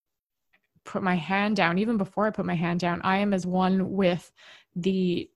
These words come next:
desk in front of me as I am with you listening. Like, there is really no separation.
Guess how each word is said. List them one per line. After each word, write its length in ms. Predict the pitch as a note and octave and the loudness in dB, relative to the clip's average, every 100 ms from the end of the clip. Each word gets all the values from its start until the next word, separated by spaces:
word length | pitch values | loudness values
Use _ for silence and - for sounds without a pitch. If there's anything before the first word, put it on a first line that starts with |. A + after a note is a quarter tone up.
| _ _ _ _ _ | _ _ _ _ _
desk 400 | F#3+ F#3+ F#3+ - | -2 0 0 0
in 140 | F#3+ F#3 | -2 -2
front 260 | G3 A#3 | -4 -2
of 80 | C4 | -2
me 220 | G#3+ F3+ | 0 0
as 200 | - F3+ F#3 | 0 0 2
I 200 | F#3 - | 0 0
am 400 | F#3 G3+ G#3 G3+ | -2 0 0 2
with 280 | F#3+ F#3+ - | 2 0 -4
you 520 | F#3 G3+ G3+ G3 F#3 _ - | -2 2 2 0 -2 _ -6
listening. 760 | F#3 G#3+ - G3+ E3+ G#2+ - - _ _ - | -2 -2 -2 -2 -2 -4 -8 -14 _ _ -6
Like, 120 | G#3 | 0
there 200 | G3+ G#3 | 2 4
is 260 | G#3 G3 - - _ _ _ _ _ | 4 0 -8 -18 _ _ _ _ _
really 400 | F#3 G#3+ A#3 A#3+ | 2 4 6 6
no 240 | G#3 G3 | 6 4
separation. 1080 | F#3 - G3 F#3+ F3 D#3+ F3+ - A#2 G#2 F#3 | 2 0 0 0 0 0 0 -4 -8 -12 -16